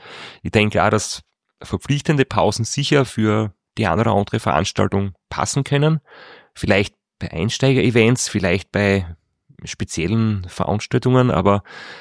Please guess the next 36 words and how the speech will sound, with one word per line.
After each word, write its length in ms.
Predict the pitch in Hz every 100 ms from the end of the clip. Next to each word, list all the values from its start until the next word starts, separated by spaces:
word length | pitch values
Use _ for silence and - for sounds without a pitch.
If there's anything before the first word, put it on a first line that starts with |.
| - -
ich 120 | 85
denke 240 | 110 110
schon, 260 | - 98 113
dass 160 | 123 107
es 100 | -
grundsätzlich 880 | 120 131 127 110 - 110 - - - _ _ _ _
jeder 340 | 82 90 123
für 120 | 120 113
sich 200 | 117 -
selbst 420 | 92 - - _
machen 520 | 104 95 101 110 101 _
soll 460 | - - 98 117 - -
und, 200 | 101 - _
und 220 | - 98
kann. 440 | - 90 90 131 156 - - - - -
Aber 480 | 85 90 110 127 107
wir, 560 | 110 131 160 170 123 - -
die 100 | 117
vielleicht 360 | - 107 104 113
ein 60 |
bisschen 240 | - 117 117
mehr 160 | 90
Gehör 380 | - 95 80 98
finden 560 | - 135 123 135 143 123 _ _
oder 300 | 98 95 98
wo 100 | 98
man 180 | 101 85
uns 440 | 98 92 - - _
verfolgt, 680 | - - - 92 95 143 -
wo 160 | 92 95
wir 120 | 104
vielleicht 360 | - 80 82 87
ein 60 |
bisschen 200 | - 87
Vorbilder 640 | - - - - 139 139
sind, 320 | 135 139 143